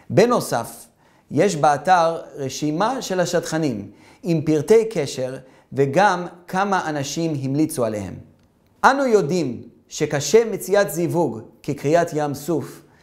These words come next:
ויש לנו מחויבות לעשות כלי כדי לקבל את הברכה הזאת. בפעולה אחת, יצירת פרופיל במאגר של חב"ד מאץ', ניתן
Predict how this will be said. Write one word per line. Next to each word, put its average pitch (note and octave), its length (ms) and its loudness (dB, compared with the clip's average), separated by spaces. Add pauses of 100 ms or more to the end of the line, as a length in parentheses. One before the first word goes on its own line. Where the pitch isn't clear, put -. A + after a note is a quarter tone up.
(240)
ויש G3 440 2
לנו D#3+ 560 0 (280)
מחויבות D#3+ 880 0 (300)
לעשות G#3+ 560 0
כלי A3 420 0 (280)
כדי F#3 560 2
לקבל D#3 500 2 (140)
את C3 100 -6
הברכה C3+ 560 -2
הזאת. A2 360 -6 (320)
בפעולה F3 520 0
אחת, A3+ 420 0 (600)
יצירת F3 600 0
פרופיל F#3+ 540 0
במאגר E3 640 2
של D#3 200 -4
חב"ד B2+ 360 -2
מאץ', D#3 320 -8 (260)
ניתן E3 520 2